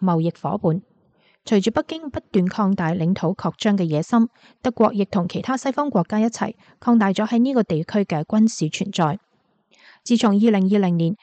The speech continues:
德國推出印太政策指導方針以嚟，柏林參與印太事務嘅頻率亦都明顯提高。舒爾茨表示，如果佢指揮嘅軍艦穿越台灣海峽，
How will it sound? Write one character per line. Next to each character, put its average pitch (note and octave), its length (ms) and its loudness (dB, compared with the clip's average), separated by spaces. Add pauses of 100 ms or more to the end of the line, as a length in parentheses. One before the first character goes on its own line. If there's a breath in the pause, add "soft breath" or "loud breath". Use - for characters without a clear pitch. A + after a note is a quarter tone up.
(160 soft breath)
德 B3 100 -2
國 G#3 160 2
推 A#3+ 200 2
出 B3+ 120 0
印 G3+ 180 0
太 F3+ 200 0
政 F3 200 -2
策 F3 260 -2
指 F#3 160 -2
導 G3 120 2
方 B3+ 260 0
針 B3+ 180 2
以 F3+ 120 4
嚟， D#3+ 200 -2 (360 soft breath)
柏 - 160 2
林 G#3 180 4
參 D4+ 260 -2
與 G3 140 6
印 F#3 160 4
太 F3+ 180 -2
事 - 200 -4
務 E3 180 0
嘅 G3+ 100 -4
頻 D#3 220 -6
率 F3 180 -2 (220 loud breath)
亦 G#3+ 100 0
都 D#4 220 -2
明 A#3+ 240 -2
顯 E3 220 -2
提 - 160 -8
高。 A#3 300 0 (1080)
舒 - 160 0
爾 G3 120 6
茨 - 180 -4
表 D#3+ 200 0
示， F#3 320 0 (220 soft breath)
如 F#3+ 120 2
果 G#3+ 120 4
佢 A#3+ 200 2
指 E3+ 140 -2
揮 A#3 180 0
嘅 A3 140 0
軍 A#3+ 200 4
艦 F3 260 2
穿 E4 200 -8
越 B3+ 140 4
台 - 200 -4
灣 A3 240 0
海 F#3 200 0
峽， F3+ 200 -4